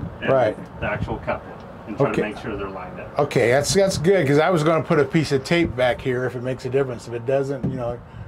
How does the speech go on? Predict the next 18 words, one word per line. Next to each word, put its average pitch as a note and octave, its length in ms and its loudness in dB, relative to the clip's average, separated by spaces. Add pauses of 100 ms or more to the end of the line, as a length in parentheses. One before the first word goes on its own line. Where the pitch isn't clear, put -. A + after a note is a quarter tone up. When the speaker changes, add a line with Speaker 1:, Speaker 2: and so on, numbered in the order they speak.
(140)
Speaker 2:
probably B2+ 180 0
won't B2 160 -4
make A#2 160 -8
a A2 60 -10
difference. G#2 400 -10 (100)
Speaker 1:
Yeah. - 80 -18 (260)
Speaker 2:
It's B2 140 -4
not C#3 140 2
gonna A#2 120 -2
stick C3 260 2
to B2 60 -6
this A#2+ 220 -4
anyway, G#2 400 -8
so. - 240 -8
Speaker 1:
Yeah. - 60 -6 (680)
Speaker 2:
Okay, D3+ 480 2 (400)
so E3 400 2 (300)
when D3 320 0